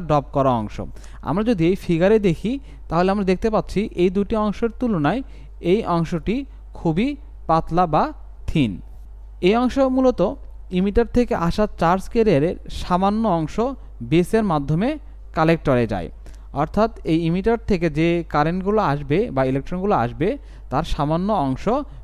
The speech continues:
বেসের মাধ্যমে এই কালেক্টরে প্রবেশ করবে।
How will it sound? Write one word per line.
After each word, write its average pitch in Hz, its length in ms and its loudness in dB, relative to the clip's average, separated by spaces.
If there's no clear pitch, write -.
বেসের 147 400 2
মাধ্যমে 139 380 0
এই 165 80 0
কালেক্টরে 147 460 2
প্রবেশ 143 240 4
করবে। 92 220 -6